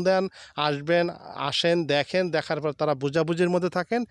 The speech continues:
এর মধ্যে অনেক ক্ষেত্রে জমিগুলো বিক্রি হয়ে যায়। এই যে উঁচু জায়গা, একেবারে উঁচু জায়গা,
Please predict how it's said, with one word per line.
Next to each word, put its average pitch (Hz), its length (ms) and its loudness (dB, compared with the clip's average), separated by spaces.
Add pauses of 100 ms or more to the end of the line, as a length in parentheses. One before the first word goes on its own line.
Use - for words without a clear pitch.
(200)
এর 185 200 2
মধ্যে 160 240 2
অনেক 151 180 2
ক্ষেত্রে 151 280 -2
জমিগুলো 135 460 0
বিক্রি 143 300 -2
হয়ে 123 240 -2
যায়। 110 180 -8 (280)
এই 202 180 2
যে 208 80 4
উঁচু 226 360 2
জায়গা, 165 300 2 (140)
একেবারে 190 440 2
উঁচু 202 340 0
জায়গা, 175 260 2